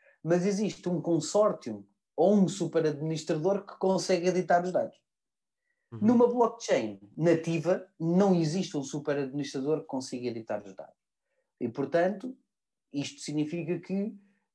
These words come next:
Speaker 1: associado à Bitcoin, todas as moedas que existem dentro de um sistema blockchain, todas as Bitcoins, não existe ninguém do mundo que tenha o poder,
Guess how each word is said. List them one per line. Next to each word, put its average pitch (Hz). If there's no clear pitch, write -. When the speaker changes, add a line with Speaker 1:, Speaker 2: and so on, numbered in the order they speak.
Speaker 1:
associado 131
à 131
Bitcoin, 147
todas 170
as 151
moedas 127
que 156
existem 147
dentro 127
de 117
um 110
sistema -
blockchain, 135
todas 120
as 113
Bitcoins, 143
não 160
existe 165
ninguém 147
do 143
mundo 170
que -
tenha 175
o 233
poder, 160